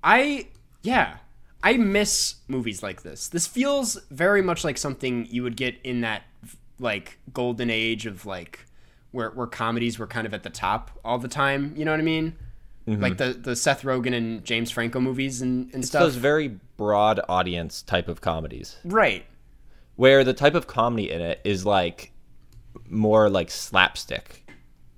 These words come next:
Speaker 2: There, it's not
Speaker 1: Yeah.
Speaker 2: intellectual comedy where they're trying to set up these, like, complex circumstances. It's like a normal thing happens,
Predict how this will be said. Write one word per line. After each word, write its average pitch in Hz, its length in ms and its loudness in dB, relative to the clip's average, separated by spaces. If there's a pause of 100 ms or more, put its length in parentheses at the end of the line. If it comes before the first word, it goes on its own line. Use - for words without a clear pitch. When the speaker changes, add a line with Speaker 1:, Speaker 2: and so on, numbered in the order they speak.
(180)
Speaker 2:
There, 110 200 4
it's - 180 -2
not 123 260 6
Speaker 1:
Yeah. 117 60 2
Speaker 2:
intellectual 101 680 2
comedy 87 440 2
where 80 420 -2 (840)
they're 98 120 0
trying 98 220 0
to 90 80 0
set 101 240 2
up 92 180 4
these, 85 160 -4
like, 85 160 -2
complex 92 500 2
circumstances. 87 840 -4
It's - 140 -14
like 92 160 -2
a 87 60 2
normal 139 360 6
thing 117 260 0
happens, 87 540 0